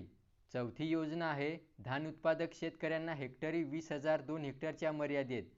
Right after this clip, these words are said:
नोंदणी केलेल्या शेतकऱ्यांना बोनस वाटप करण्यासाठी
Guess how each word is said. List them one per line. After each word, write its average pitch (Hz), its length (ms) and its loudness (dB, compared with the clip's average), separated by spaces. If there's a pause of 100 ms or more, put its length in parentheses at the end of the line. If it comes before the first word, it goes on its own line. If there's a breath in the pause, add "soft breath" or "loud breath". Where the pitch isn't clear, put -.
(200 soft breath)
नोंदणी 127 440 -2
केलेल्या 165 440 2
शेतकऱ्यांना 160 640 0
बोनस 143 420 -2
वाटप 156 340 0
करण्यासाठी 143 720 0